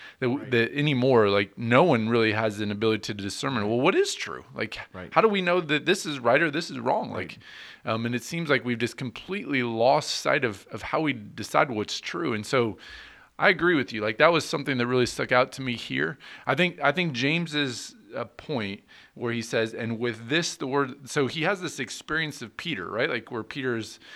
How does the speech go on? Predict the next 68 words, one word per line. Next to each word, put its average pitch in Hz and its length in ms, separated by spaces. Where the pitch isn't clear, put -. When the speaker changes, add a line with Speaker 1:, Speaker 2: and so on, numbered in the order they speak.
Speaker 1:
ministered 135 460
to 135 60
the 123 140
Gentiles 117 680
through 123 220
Cornelius 135 640
in 110 80
particular, 104 440
and, 104 160
and 110 180
God 131 180
has 120 100
poured 151 320
out 151 140
his 139 120
Holy 135 240
Spirit, 92 460
and 110 160
God 123 220
has 110 100
cleansed 160 320
their 139 120
hearts 120 220
by 104 180
faith. 101 300
And 107 120
Peter's 143 300
point 156 300
is, 107 140
like, 107 180
if 107 220
God 180 200
has 110 160
done 127 280
that, 101 160
then 110 120
why 127 160
would 135 180
we 139 200
add 156 220
something 165 560
to 240 240
the 90 240
law? 92 380
Like, 117 180
why 143 100
would, 156 200
why 135 100
would 156 160
we 139 80
say 135 160
they 120 140
need 143 160
to 131 60
be 107 120
circumcised 107 540
or 110 60
they 107 120
need 131 160
to 127 60
obey 113 140
the 107 80
law 170 160
if 214 120
God's 139 200
already 143 200
done 135 220
this? - 300